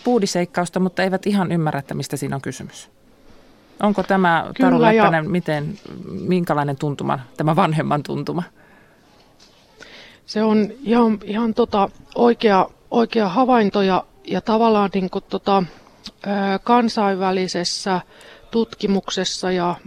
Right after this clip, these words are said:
Speaker 2: ja muutenkin niin on alettu käyttää sellaista käsitettä kuin teenies,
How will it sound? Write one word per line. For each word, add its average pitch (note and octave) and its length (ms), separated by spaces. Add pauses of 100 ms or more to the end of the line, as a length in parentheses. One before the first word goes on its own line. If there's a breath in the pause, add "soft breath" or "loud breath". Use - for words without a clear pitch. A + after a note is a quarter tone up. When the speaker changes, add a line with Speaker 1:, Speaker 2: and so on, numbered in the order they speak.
(140)
Speaker 2:
ja F#3+ 120
muutenkin F#3+ 580
niin F#3+ 180
on G#3 200
alettu G3+ 400 (340)
käyttää G3+ 440
sellaista F#3+ 480
käsitettä F#3+ 560
kuin F#3 260 (140)
teenies, F3 760